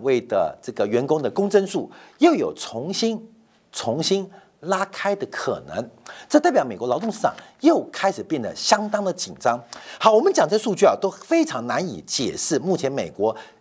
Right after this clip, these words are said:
大幅升息的结果。可是我们随着美国不断的在去杠杆，不管从货币单位，还是财政当局，还是美国的商业部门、企业部门，还是美国的家庭单位，都在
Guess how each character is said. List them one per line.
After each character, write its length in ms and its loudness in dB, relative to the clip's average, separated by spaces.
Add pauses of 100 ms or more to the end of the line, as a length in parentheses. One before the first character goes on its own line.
大 180 2
幅 160 -8
升 240 0
息 180 -10
的 120 -4
结 280 -6
果。 200 -6 (340)
可 100 2
是 80 4
我 140 6
们 80 -8
随 200 0
着 140 6
美 240 -6
国 280 -2 (120)
不 160 0
断 420 2 (120)
的 260 4 (220)
在 120 2
去 140 -8
杠 140 2
杆， 120 -12 (360)
不 100 2
管 260 2
从 280 -4 (180)
货 140 2
币 80 0
单 180 2
位， 180 2 (300)
还 120 -6
是 280 -4
财 200 0
政 140 -4
当 200 2
局， 260 -16 (220)
还 100 4
是 100 2
美 220 0
国 240 0
的 240 4
商 280 0
业 100 0
部 160 -4
门、 220 -6 (140)
企 200 2
业 80 6
部 140 0
门， 200 -10 (240)
还 120 2
是 120 0
美 160 -8
国 140 -8
的 140 0
家 380 2
庭 260 -16
单 140 -4
位， 200 -2 (380)
都 260 4
在 280 -4